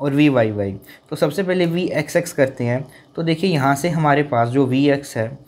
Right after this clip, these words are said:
वो minus of u y के इक्वल है और with respect to अगर एक्स हम करेंगे तो ये आ जाएगा हमारे पास, ठीक है। अब उसके बाद हमको वी वाई वाई चाहिए, तो जो वी वाई है हमारे पास वो यू एक्स के इक्वल है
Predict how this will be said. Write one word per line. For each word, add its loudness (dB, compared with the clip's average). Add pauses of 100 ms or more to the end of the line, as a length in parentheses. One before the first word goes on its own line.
(340)
वो 2
minus 0
of 0
u 2
y 4
के -4
इक्वल -4
है -4 (560)
और 0
with 4
respect 0
to 2
अगर 2
एक्स -2
हम 0
करेंगे 0 (460)
तो 2
ये 4
आ 4
जाएगा 2
हमारे -2
पास, -8 (960)
ठीक -8
है। -4 (360)
अब 0
उसके 0
बाद 4
हमको 0
वी 2
वाई 4
वाई 0
चाहिए, -2 (480)
तो -4
जो 0
वी 2
वाई 2
है 0
हमारे 2
पास -4
वो 4
यू 2
एक्स -2
के -2
इक्वल -4
है -6